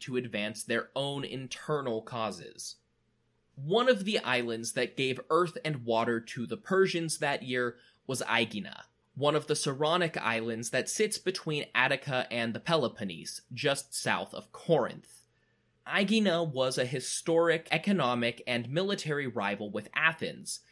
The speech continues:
despite being a much smaller polis overall.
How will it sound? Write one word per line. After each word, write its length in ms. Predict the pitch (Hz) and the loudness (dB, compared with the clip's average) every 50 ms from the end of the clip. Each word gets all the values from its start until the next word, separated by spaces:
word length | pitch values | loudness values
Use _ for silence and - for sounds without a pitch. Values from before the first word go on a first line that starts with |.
| _ _ _ _ - | _ _ _ _ -4
despite 580 | 139 151 147 - - - 165 165 156 156 139 135 | -4 -4 -4 -2 2 2 2 2 2 -2 -4 -4
being 300 | 147 147 147 147 147 - | -4 -2 -2 -4 -4 -4
a 160 | - 143 143 | -4 -4 -4
much 480 | 139 127 123 123 135 - - - - - | -2 0 2 2 2 0 -2 -8 -8 -8
smaller 440 | - - 143 123 120 120 110 113 104 | -6 -2 -2 0 0 0 0 -2 -4
polis 580 | 107 - - 214 202 175 135 113 113 - - - | -6 -4 0 2 2 4 4 2 0 0 -6 -4
overall. 680 | - 123 113 101 110 110 120 120 104 - - - - _ | -2 -2 -2 -2 0 0 2 2 2 2 -2 -10 -16 _